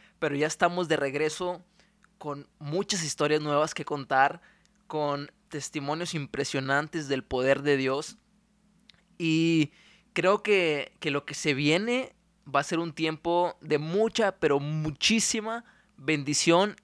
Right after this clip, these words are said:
Y sé que los, los mensajes y las historias que les, que estoy por compartirles y que les voy a estar compartiendo, eh, próximamente van a ser de mucha bendición como lo han sido para mí.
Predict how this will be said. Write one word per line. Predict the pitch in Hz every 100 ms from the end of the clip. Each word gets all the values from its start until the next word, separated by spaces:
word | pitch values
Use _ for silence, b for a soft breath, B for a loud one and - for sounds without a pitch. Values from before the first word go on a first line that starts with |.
| _ _
Y | 175
sé | - 185 180
que | 202 185
los, | 170 - - -
los | 147 143 139 143 139
mensajes | 139 139 180 143 180 175 165
y |
las | 156 139
historias | 147 - 156 160 160 - B B
que | -
les, | 139 127 -
que | 143
estoy | - 156
por | - -
compartirles | 151 - 143 151 156 170
y | 147
que | 135
les | 131
voy | 135 170
a |
estar | - 160
compartiendo, | - 143 165 - 143 143 151 160 b b b b -
eh, | 131 127 135
próximamente | 143 143 - 156 143 143 165 175 180 b b b b
van | - 147
a | 156
ser | 170 156
de | 156
mucha | 147 156 180 185
bendición | 156 143 - 165
como | 165 143
lo | 139 143
han | 143
sido | 160 151 127
para | 131
mí. | 127 127